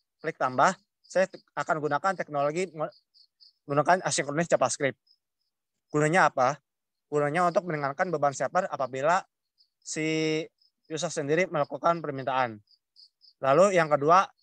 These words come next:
apa sih gunanya as-, asinkronus itu? Tentunya untuk memperingan kinerja si server tersebut dan agar si asinkronus itu dengan simpelnya menangkap data request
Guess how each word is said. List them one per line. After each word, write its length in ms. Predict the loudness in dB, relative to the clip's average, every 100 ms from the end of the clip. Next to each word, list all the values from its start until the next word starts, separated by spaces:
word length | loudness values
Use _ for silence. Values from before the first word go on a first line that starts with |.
| _ _ _
apa 180 | -6 -6
sih 80 | -4
gunanya 560 | -2 0 -2 -2 -2 -2
as-, 160 | -10 _
asinkronus 480 | -12 -8 -4 -4 -4
itu? 240 | 0 0 0 _ _ _ _ _ _
Tentunya 480 | -6 -4 0 0 0
untuk 320 | 4 2 _ _ _ _ _ _ _ _ _ _ _ _
memperingan 720 | -4 -2 0 0 0 -2 -6 _ _ _
kinerja 560 | -10 -4 -2 2 2 0 _ _ _ _ _ _
si 240 | -8 -6
server 240 | -6 -8
tersebut 400 | -8 -6 0 2
dan 240 | 4 2 0 _
agar 240 | 0 2 2 0
si 400 | -4 -2 -2 -6 _ _ _ _
asinkronus 480 | -10 -8 -6 -4 -4 -2
itu 160 | 0 -2 _ -20 _ _ _ _ -20 _ _ -20 _ _
dengan 480 | -6 2 4 4 2
simpelnya 640 | -2 -4 0 0 2 -2 -4 _ -20 _ _
menangkap 440 | -10 -8 -2 -2 -2
data 400 | -4 -2 0 -2
request 400 | -2 -2 -4 -4